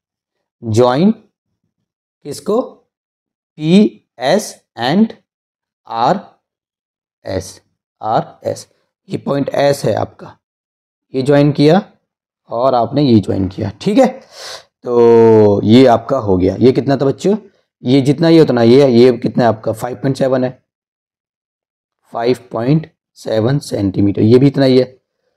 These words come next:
है ना, और ये कितना है आपका, फ़ोर, तो ये भी फ़ोर है, ये भी कितना है, जितना ये उतना ये है,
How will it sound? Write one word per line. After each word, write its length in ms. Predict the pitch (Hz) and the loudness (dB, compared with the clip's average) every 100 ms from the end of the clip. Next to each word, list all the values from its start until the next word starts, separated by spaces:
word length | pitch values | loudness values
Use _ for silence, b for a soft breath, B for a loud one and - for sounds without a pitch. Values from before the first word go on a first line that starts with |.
| _ - | _ -10
है 60 | |
ना, 100 | 147 113 - | -8 -8 -6
और 80 | 123 | -6
ये 80 | |
कितना 220 | 131 135 143 | -4 -2 -2
है 60 | |
आपका, 300 | 135 - 170 | -2 -4 -8
फ़ोर, 300 | 160 - 139 | -8 -2 -2
तो 100 | 139 | 0
ये 100 | 117 | 0
भी 100 | 110 131 | 0 0
फ़ोर 260 | 120 117 | -2 -2
है, 200 | 113 110 _ _ _ _ _ _ _ _ _ _ | -4 -6 _ _ _ _ _ _ _ _ _ _
ये 120 | 123 | -4
भी 100 | 123 | 0
कितना 240 | 139 - 131 | 0 0 -2
है, 160 | 104 104 | -4 -4
जितना 280 | 107 110 127 | -2 0 2
ये 160 | 127 | 2
उतना 200 | 127 113 104 | 2 2 2
ये 220 | 104 | 4
है, 60 | 113 | 2